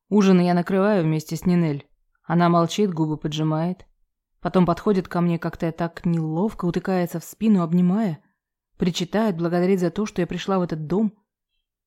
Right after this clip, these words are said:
И у меня сразу глаза на мокром месте. «Ну что вы, не надо, я...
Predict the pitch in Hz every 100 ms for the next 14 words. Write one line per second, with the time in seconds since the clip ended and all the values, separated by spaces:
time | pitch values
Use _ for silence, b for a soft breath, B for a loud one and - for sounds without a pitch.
0 | _ - 175 185 190 190 196 185 185 190
1 | 190 185 170 165 170 165 165 160 - 160
2 | _ _ _ _ _ _ _ - 175 -
3 | - 233 180 185 185 196 208 220 170 175
4 | 170 196 180